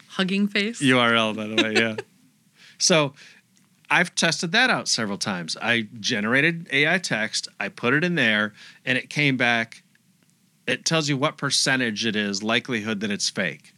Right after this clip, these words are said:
Speaker 2: And all the ones that I tested that were A I generated were, like, ninety-nine point eight percent A I generated. So along with the technology that's coming out saying that, you know, here's a way you can do something, there's also another technology coming out saying,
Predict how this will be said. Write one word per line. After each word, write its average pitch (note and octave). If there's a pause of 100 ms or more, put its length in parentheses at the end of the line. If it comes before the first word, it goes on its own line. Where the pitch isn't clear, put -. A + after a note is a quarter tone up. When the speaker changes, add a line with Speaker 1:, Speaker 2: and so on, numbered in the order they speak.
(800)
Speaker 2:
And B2+
all C#3+
the E3+
ones D#3+
that D3
I C3+
tested A#2+
that A2+
were G#2+
A G#2+
I G#2
generated G2+
were, G#2
like, F#2+
ninety-nine C#3
point C3
eight A#2+
percent G#2 (580)
A A2
I G2
generated. E2 (680)
So C#3
along C#3+
with E3+
the C#3+
technology A2+
that's G#2
coming A2
out G2+
saying G#2
that, F#2 (540)
you G#2+
know, G2+
here's B2+
a A#2+
way G#2+
you F2+
can F#2
do G3+
something, G#2
there's G#2+
also D3+
another B2
technology A2
coming A2
out G#2+
saying, G#2